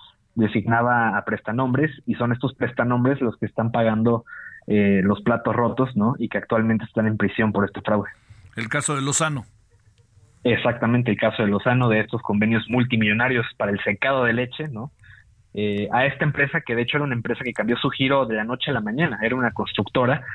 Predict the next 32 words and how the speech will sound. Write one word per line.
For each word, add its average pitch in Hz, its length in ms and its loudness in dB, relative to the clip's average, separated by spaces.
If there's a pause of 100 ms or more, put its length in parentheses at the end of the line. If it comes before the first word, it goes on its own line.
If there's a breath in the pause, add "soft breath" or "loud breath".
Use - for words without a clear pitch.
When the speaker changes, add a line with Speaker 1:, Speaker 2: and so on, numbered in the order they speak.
(420 loud breath)
Speaker 1:
y 117 160 2
cuando 113 240 0
empieza 120 300 0
el 127 80 -2
sexenio 135 440 -2
cambia 123 260 0
su 123 120 -8
giro 123 320 0
para 107 240 0
dedicarse 104 600 0
a, 104 520 -2
a 95 40 -8
productos 113 480 0
lácteos, 147 460 0
¿no? 110 160 0
Speaker 2:
Fíjate. 135 280 -8 (720 loud breath)
Speaker 1:
Pero, 113 140 2
pues, - 140 -2
claramente 123 440 0
no 120 100 0
tenía 117 220 -2
ningún 113 240 -4
tipo 117 240 0
de 110 40 4
experiencia 113 580 0
y 107 60 0
no 104 100 0
era 104 100 0
conocida 101 420 -2
en 95 100 0
el 90 100 -2
ramo. - 220 -6